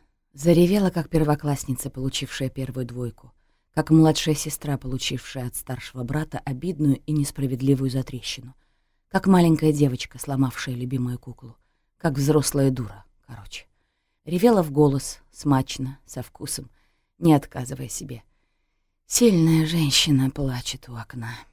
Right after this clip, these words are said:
пела певица. А через полчаса вытерла слёзы, пошла в ванную, умылась и посмотрела на себя в зеркало. «Что, Лёля, совсем расквасилась?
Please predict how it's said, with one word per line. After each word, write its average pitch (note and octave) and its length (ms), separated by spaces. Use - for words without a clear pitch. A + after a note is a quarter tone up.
пела A#2+ 260
певица. C3 640
А D3 100
через C#3+ 280
полчаса D3 600
вытерла B2 520
слёзы, F#3 460
пошла B2+ 420
в A#2+ 60
ванную, E3+ 460
умылась E3+ 600
и G#3+ 100
посмотрела C3+ 640
на B2+ 120
себя B2 300
в - 40
зеркало. A2 300
«Что, - 300
Лёля, C#3+ 360
совсем F#3 440
расквасилась? F3+ 800